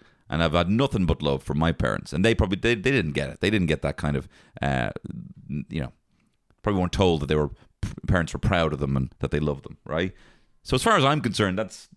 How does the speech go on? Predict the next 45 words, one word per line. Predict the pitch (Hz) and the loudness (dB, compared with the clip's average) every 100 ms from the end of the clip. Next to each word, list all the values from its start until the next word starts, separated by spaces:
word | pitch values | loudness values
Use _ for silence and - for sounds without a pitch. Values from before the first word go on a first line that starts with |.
| - | -4
you | 95 | -2
know, | 71 69 _ - | -2 -4 _ -2
that's | 120 - | 0 0
familiar | - 127 107 90 | 0 2 2 2
territory | 110 104 90 - 57 - - _ _ - | 2 2 2 -4 -8 -10 -20 _ _ -2
of | 82 | 2
a | 85 | 2
previous | - 139 104 85 - | 4 4 4 2 0
generation. | 85 82 82 80 - 64 | 0 2 4 2 -2 -6
But | - | -2
this | 117 - | -2 0
generation's | 87 85 82 80 71 | 0 2 2 0 -2
a | |
bit | 73 | -4
different. | 85 82 71 | -2 -2 -2
So | 90 82 - - | -2 -2 -6 -6
he's | - 120 98 | 2 4 4
moaning | 101 92 | 2 4
about | 80 | 2
the | 76 | 0
fact | 82 73 | -2 -2
that | 71 | -4
his | - | -2
parents | 78 71 | -2 0
said | 71 73 | -2 -2
he | |
didn't | 71 71 | -2 -2
love | 67 65 | -2 -2
him. | - | -2
And | 120 | 0
I'm | 135 | 0
like, | 135 | 0
"I | - | 0
get | 92 92 | 2 2
it. | - - | 0 0
That'd | 104 | 0
be | 98 | 2
awful | 87 87 - 110 - _ | 2 2 0 -4 -6 _
or | - | 0
whatever." | 87 82 87 95 - _ | 2 2 2 -2 -4 _
Not | - 104 101 - _ - | 2 4 4 -2 _ -12
six-hour | - - 127 - - 95 101 92 | -6 0 0 2 2 4 4 4
Edinburgh | 90 92 90 85 | 4 4 2 2
Fringe | 95 104 113 | 0 0 0
show | 95 85 87 | 2 4 2